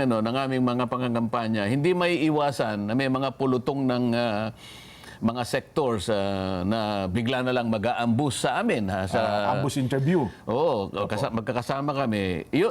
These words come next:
Speaker 1: yun ay napansin ko sa Bacolod, Jen.
Speaker 2: Okay.
Speaker 1: Na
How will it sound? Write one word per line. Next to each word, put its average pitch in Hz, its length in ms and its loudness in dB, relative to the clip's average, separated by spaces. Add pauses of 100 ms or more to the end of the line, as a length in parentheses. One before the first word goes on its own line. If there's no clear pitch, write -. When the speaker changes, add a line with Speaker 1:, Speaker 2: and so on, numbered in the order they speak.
Speaker 1:
yun 226 160 2
ay 208 80 2
napansin 156 640 0
ko 139 160 2
sa 113 400 0
Bacolod, 120 560 0
Jen. 101 480 0
Speaker 2:
Okay. 143 480 0 (240)
Speaker 1:
Na 127 240 2